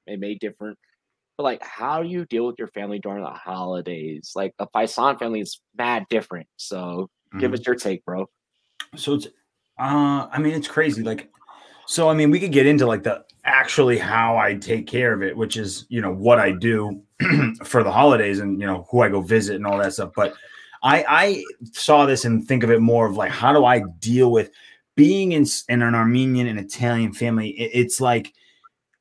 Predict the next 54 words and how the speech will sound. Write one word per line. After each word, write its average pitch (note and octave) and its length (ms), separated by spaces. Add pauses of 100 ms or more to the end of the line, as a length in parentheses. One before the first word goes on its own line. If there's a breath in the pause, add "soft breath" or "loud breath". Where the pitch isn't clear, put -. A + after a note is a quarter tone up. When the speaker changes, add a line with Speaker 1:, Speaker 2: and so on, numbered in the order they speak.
(260)
Speaker 2:
family F#3+ 480
is C3 100
everything, G#2+ 360
where G2 100
holidays E3+ 560
are A#2 80
such - 340
a A#2 60
big B2+ 400
deal, A2 320
where G2+ 140
it's - 100
so D#3 380
important. A2 640
Like, F#2+ 160 (100)
you're, C3 300
you B2+ 180
need D#3+ 460
to F#3 80
be D#3+ 160
with D3 160
your C#3+ 80
grandparents. A#2 560
You A2 40
need D#3+ 260
to F3 40
do D3+ 180
this. C#3 240
You A#2+ 60
have C#3 360
to D3 60
do C#3 120
also. A#2+ 240 (280 loud breath)
And A#2+ 80
so C#3 80
it's D3 120
a B2 40
lot D#3+ 220
of D3+ 100
pressure C#3+ 440
around G2+ 240
holidays. G2+ 340
And F#2 100
I F#2+ 60
get F2+ 320
that E2 240
vibe F2 320
and F2+ 80
I F#2 160
understand G2+ 540
that. - 120
So G#2+ 220 (240 soft breath)
to A#2 120
me, D3 380